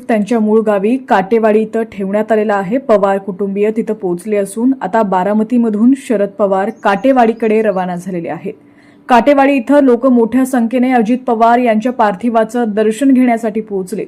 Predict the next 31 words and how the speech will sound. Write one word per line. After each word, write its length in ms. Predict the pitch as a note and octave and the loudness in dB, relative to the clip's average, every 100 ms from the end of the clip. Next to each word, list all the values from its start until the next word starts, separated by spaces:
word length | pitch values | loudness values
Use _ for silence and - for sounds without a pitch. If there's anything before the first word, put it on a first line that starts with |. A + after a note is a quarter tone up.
| - | -8
यावेळी 380 | F#3+ G3 G3 G#3 | -4 -2 -2 -4
सुप्रिया 420 | G#3 F#3+ G3+ G#3+ | -4 -6 -2 0
सुळे 300 | G#3 A3+ G#3 C#4+ - - - | 0 0 -2 -4 -12 -20 0
आणि 180 | B3+ | 2
रोहित 340 | B3+ A#3+ G3+ B3+ - | 4 4 4 0 0
पवार 340 | A3 G#3+ A3 | 2 4 2
यांच्याकडून 720 | A#3 F#3+ F3+ G3 G3 F#3+ G#3+ | 2 0 -2 -6 -4 -4 -4
कार्यकर्त्यांसोबत 1400 | G#3+ G3 F3+ F3+ G3 F3+ F#3+ G3 G3+ F3 F#3 - - - - | -6 -4 -4 -4 -6 -6 -6 -6 -6 -6 -8 -10 -20 -14 -8
संवाद 280 | G#3 G3 | -4 -4
साधला 300 | F3+ F3 F3 | -6 -8 -6
जातोय. 340 | F3+ F3+ F#3 - - _ - - - | -4 -4 -4 -10 -12 _ -20 -20 0
काटेवाडीमध्ये 680 | G3+ A3+ C#4+ C#4 C#4+ C#4 D#4+ | 2 4 4 4 4 6 6
अजित 300 | C#4+ A3+ C4 C4+ | 4 0 -2 -4
पवार 360 | A#3+ B3+ C4+ | 0 2 2
यांचं 440 | C#4 A#3+ A3+ A#3+ B3 B3+ _ | -2 -2 -2 -4 -6 -8 _
अंतिम 400 | C4 D#4+ G4 F#4+ | 0 2 -2 2
दर्शन 320 | D#4+ D4+ D#4+ | 2 2 0
घेण्यासाठी 640 | D4+ C#4 C4+ C4+ C4+ C#4+ C#4 | 0 0 0 0 -2 -4 -2
या 120 | C4 | -2
ठिकाणी 540 | B3+ B3 B3 A#3+ C4 | -2 -4 0 0 2
लोकांनी 340 | A3+ G#3+ A#3 A#3 | 0 0 0 0
मोठी 300 | A3 A3 A3+ | -2 -2 -4
गर्दी 340 | G3+ G3 A#3+ | -2 0 -2
केली 280 | B3+ B3+ B3 | 0 2 2
आहे. 140 | D#4 | 2
रोहित 320 | B3+ G#3 G#3 A#3 | 2 0 0 -2
पवार 380 | A#3 G3+ A3 | -2 0 0
लोकांना 540 | G#3+ G3+ G3+ A3 G3 G#3 | 0 -4 -2 -4 -2 -4
समजावून 580 | G#3 C4 A#3+ B3 C4 C4 | -4 0 2 2 2 0
सांगताना 460 | B3+ F#3+ F3+ F3 | -2 -8 -8 -10
दिसले. 340 | E3 E3+ G3+ | -10 -12 -10